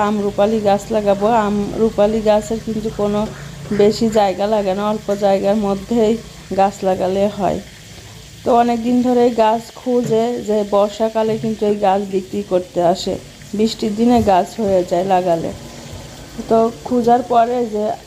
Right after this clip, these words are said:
আজকে পাইছে, তাই একটা নিয়ে আসছে, আপাতত দেখবে, গাছ যদি হয় তো আরও দু একটা লাগাবে সামনে। তো বলছে হাড়ি ভাঙ্গা আম, এখন দেখা যাক, আম হবার পরে, খাবার পরে বুঝতে পারবো যে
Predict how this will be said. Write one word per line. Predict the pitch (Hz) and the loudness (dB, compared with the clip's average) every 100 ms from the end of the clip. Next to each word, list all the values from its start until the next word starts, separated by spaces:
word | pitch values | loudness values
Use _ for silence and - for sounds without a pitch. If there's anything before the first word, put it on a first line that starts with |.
| - | -8
আজকে | - 202 220 - 226 - | -2 -2 -4 -4 -4 0
পাইছে, | 214 202 208 - 220 254 285 | 2 2 0 -4 -2 0 0
তাই | - 185 208 | 0 2 2
একটা | - 208 226 - 233 | 0 -2 -2 -2 0
নিয়ে | 214 202 | 2 0
আসছে, | 220 - 240 | -2 0 0
আপাতত | 208 190 180 185 196 190 | 2 0 -2 -6 -6 -4
দেখবে, | 196 202 202 196 202 | 0 0 0 -4 0
গাছ | 190 190 185 | 2 2 0
যদি | 190 190 | -6 -2
হয় | 208 208 190 196 202 | 0 2 2 2 0
তো | 220 | -2
আরও | - 185 185 | 0 2 0
দু | 190 185 | 0 0
একটা | 180 180 - 190 | 0 -2 -6 -2
লাগাবে | 180 180 180 180 185 | -2 -2 -2 -4 -4
সামনে। | 202 196 180 185 208 - - - - - - - - - | -4 -2 0 -2 -4 -10 -20 -20 -20 -20 -20 -20 -16 -2
তো | - 190 196 - - - - - - - - - 220 | 2 2 0 -8 -18 -20 -20 -20 -20 -20 -20 -10 -2
বলছে | 233 240 240 262 | 0 0 0 0
হাড়ি | 226 226 233 | 0 0 2
ভাঙ্গা | 240 240 220 220 | 0 -2 0 0
আম, | 208 190 190 208 - | 0 0 -4 -8 -8
এখন | 220 226 | -2 0
দেখা | 226 226 254 240 | 2 2 0 0
যাক, | 240 233 - | 0 0 -2
আম | 208 208 | -2 -2
হবার | 220 202 196 196 196 | 0 0 0 -2 -2
পরে, | 202 196 226 247 - - - - - - | -2 0 0 -2 -10 -20 -20 -20 -20 -8
খাবার | - 220 208 | 0 2 2
পরে | 208 214 233 | 0 0 0
বুঝতে | 208 214 - 214 | -2 -6 -6 -4
পারবো | 214 196 196 190 | 0 -2 -2 -4
যে | 196 190 | -2 -2